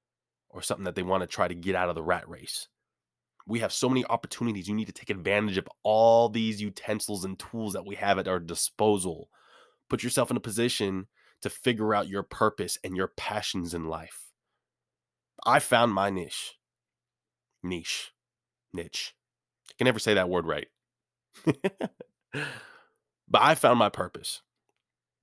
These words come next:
And damn it, I'm gonna make this shit work one way or another.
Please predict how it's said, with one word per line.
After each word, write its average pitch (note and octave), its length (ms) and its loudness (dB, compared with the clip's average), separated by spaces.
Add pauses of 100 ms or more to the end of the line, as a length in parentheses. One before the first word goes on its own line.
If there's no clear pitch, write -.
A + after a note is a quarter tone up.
(260)
And F#2+ 180 0
damn A2 240 6
it, - 80 0
I'm G#2 80 0
gonna G#2+ 100 2
make G#2+ 200 0
this F#2+ 160 -2
shit G2 200 -2
work F#2 280 -4
one F2+ 300 -4
way F2+ 120 -2
or E2+ 120 -4
another. D2+ 380 -8